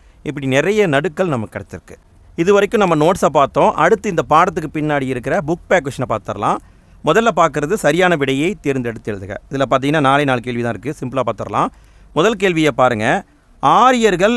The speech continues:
முதலில் எந்த பகுதியில் குடியமர்ந்தார்கள்? இந்தியாவுக்குள்ள ஃபஸ்ட்டு எங்க வந்தாங்கன்னா பஞ்சாப் பகுதியில தான் வந்தாங்க. ரெண்டாவது கேள்வியை பாருங்க. ஆரியர்கள் எங்கிருந்து வந்தார்கள்? ஆரியர்கள்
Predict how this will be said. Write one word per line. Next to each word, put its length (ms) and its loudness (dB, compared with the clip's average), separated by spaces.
முதலில் 400 -2
எந்த 180 0
பகுதியில் 500 -4
குடியமர்ந்தார்கள்? 800 -2
இந்தியாவுக்குள்ள 640 0
ஃபஸ்ட்டு 300 -2
எங்க 160 0
வந்தாங்கன்னா 460 -2
பஞ்சாப் 400 0
பகுதியில 360 -6
தான் 180 -2
வந்தாங்க. 280 -8
ரெண்டாவது 300 4
கேள்வியை 320 2
பாருங்க. 240 2
ஆரியர்கள் 480 2
எங்கிருந்து 500 0
வந்தார்கள்? 420 2
ஆரியர்கள் 420 0